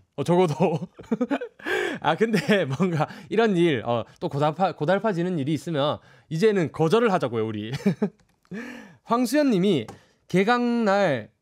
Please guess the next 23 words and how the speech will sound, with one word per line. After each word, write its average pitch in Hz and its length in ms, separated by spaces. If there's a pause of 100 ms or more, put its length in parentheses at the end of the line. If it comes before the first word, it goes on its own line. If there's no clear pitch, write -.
(120)
처-, 233 280
친구들 233 480
오랜만에 196 420
만났다고 151 640
손에 208 240
폰 233 260
들고 180 260
열심히 156 360
흔들지 160 360
마. 113 280 (280)
다음날 165 440
삼십만 185 480
원 165 140
내고 127 540
액정 160 260
교체하러 135 400
갈 120 140
테니까. 104 500 (540)
너 170 220
지금 165 360
통장인 202 400
거 175 120
명심해." 123 580